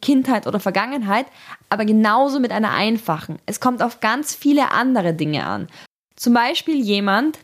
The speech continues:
der mich beruflich eine Zeit lang begleitet hat, war der Inbegriff eines durchschnittlichen Menschen.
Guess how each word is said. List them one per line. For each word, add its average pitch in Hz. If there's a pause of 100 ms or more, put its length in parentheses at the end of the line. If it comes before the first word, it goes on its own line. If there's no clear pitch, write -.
der 226
mich 226
beruflich 277
eine 196
Zeit 202
lang 196
begleitet 190
hat, 208 (320)
war 208
der -
Inbegriff 294
eines 220
durchschnittlichen 214
Menschen. 180